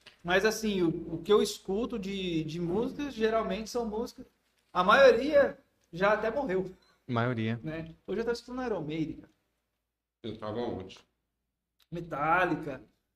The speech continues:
Speaker 1: né?
Speaker 2: Uhum.
Speaker 1: E aí tinha um aluno meu lá, o Pedro. O Pedro é aluno e professor auxiliar lá na escola.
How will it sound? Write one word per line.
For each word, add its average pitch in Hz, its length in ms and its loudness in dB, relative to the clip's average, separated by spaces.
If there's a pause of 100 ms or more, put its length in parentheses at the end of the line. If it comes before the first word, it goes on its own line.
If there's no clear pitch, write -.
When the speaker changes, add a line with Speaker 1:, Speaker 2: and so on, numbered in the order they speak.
(160)
Speaker 1:
né? 160 340 -4
Speaker 2:
Uhum. 113 180 -4
Speaker 1:
E 117 40 -2
aí 180 580 0
tinha 247 160 -2
um 254 60 2
aluno 240 300 2
meu 220 200 8
lá, 214 240 6
o - 40 -4
Pedro. 165 360 6
O - 40 -12
Pedro 196 380 2
é 185 80 6
aluno 180 420 2
e 302 80 -2
professor 285 520 -4
auxiliar 233 440 -2
lá 220 100 -2
na 220 80 -6
escola. - 520 -4